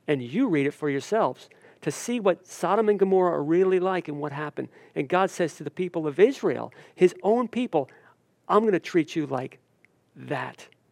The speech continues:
That's harsh. But they had turned their backs and they hadn't shown the grace and the love and, and everything that God was to the people around them or even to themselves. And of course, in verse fifteen,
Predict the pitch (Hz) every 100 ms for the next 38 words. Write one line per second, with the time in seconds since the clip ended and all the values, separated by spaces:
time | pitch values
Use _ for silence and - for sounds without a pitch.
0 | _ _ _ _ _ - 147 - - -
1 | - 180 214 123 - - _ _ _ _
2 | _ _ _ _ _ _ _ _ - -
3 | 165 160 - 190 196 196 180 185 190 -
4 | - - - 151 139 185 208 185 - 175
5 | 151 139 - _ - - 147 151 151 156
6 | - 147 139 147 151 135 131 123 - _
7 | - _ 156 - 160 160 160 160 147 131
8 | 151 156 156 135 143 139 - 147 139 143
9 | 143 147 135 139 143 131 120 _ _ 165
10 | 160 156 131 156 135 - 147 139 - -
11 | _ _ _ _ _ _ _ _ _ _
12 | - _ _ _ _ _ _ - 143 135
13 | 160 147 139 135 139 - 147 131 - 143
14 | 139